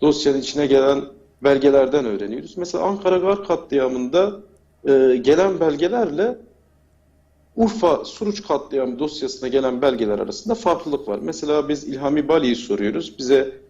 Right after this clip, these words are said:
gelen cevapla, gelen yazı cevabıyla Ankara Garp katliamı dosyasına gelen ce-, cevap arasında fark var.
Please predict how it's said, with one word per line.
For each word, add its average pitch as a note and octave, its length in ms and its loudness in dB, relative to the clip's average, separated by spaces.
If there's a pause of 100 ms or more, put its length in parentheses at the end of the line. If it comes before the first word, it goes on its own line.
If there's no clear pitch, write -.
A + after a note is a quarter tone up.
(140)
gelen C3+ 300 4
cevapla, B2+ 600 0 (380)
gelen C#3 220 0
yazı C#3 340 -2
cevabıyla A#2 580 0
Ankara F#3+ 380 0
Garp F#3 300 -2
katliamı B2 460 -2
dosyasına C3 460 -4
gelen C#3+ 280 0
ce-, D3+ 420 2
cevap E3 320 2
arasında G3+ 360 -4
fark E3 360 -4
var. F#2 120 -8